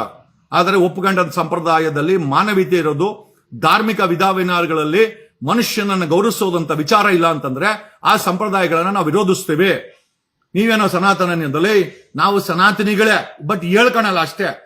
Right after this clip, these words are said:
ಸನಾತನಿಗಳು ಅಂದ್ಕೊಂಡು ವಿಡಿಯೋ ಮಾಡ್ಕೊಂಡು Google Pay ಹಾಕಲ್ಲ. ಯಾಕೆ ಅಂತಂದ್ರೆ ಭಗವಂತ ನಮ್ಗೆಲ್ಲ ಕೊಟ್ಟಾನೆ. ಹಳೆ ಬೇವರ್ಸಿ, ಹಳೆ ಬೇವರ್ಸಿ, ಹಳೆ ಬೇವರ್ಸಿ.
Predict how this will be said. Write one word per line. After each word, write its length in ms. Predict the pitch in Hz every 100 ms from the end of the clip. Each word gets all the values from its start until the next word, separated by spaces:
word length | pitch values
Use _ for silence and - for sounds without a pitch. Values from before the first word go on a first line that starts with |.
| _
ಸನಾತನಿಗಳು 540 | - 196 247 202 220 202
ಅಂದ್ಕೊಂಡು 400 | 180 190 190 226
ವಿಡಿಯೋ 260 | 220 233
ಮಾಡ್ಕೊಂಡು 420 | 196 170 147 185 226
Google 340 | 180 220 208
Pay 120 | 170
ಹಾಕಲ್ಲ. 600 | 170 156 190 160 113 - 190
ಯಾಕೆ 260 | 226 226
ಅಂತಂದ್ರೆ 380 | 202 165 165 214
ಭಗವಂತ 380 | 170 175 214 202
ನಮ್ಗೆಲ್ಲ 400 | 180 156 175 214
ಕೊಟ್ಟಾನೆ. 640 | 185 156 175 151 - _ 165
ಹಳೆ 160 | 180
ಬೇವರ್ಸಿ, 440 | 185 202 202 - 226
ಹಳೆ 280 | 175 196
ಬೇವರ್ಸಿ, 680 | 202 208 208 185 262 - - -
ಹಳೆ 160 | 208 226
ಬೇವರ್ಸಿ. 400 | 220 220 -